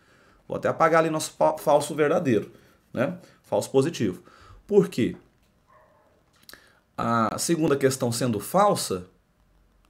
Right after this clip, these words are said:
eu só tenho um gabarito pra isso.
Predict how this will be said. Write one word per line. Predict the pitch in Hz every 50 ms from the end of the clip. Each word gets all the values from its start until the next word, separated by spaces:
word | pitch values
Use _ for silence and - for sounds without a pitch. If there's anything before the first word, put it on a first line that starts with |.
| _ _ -
eu | 120 127
só | 135 - - 160 165
tenho | 165 - - 165 175 185 208 220 226 226 - -
um | 208 226 226 214
gabarito | 226 220 190 208 208 202 165 156 165 165 -
pra | 165 - 185 190 180
isso. | 147 139 151 147 - - - 95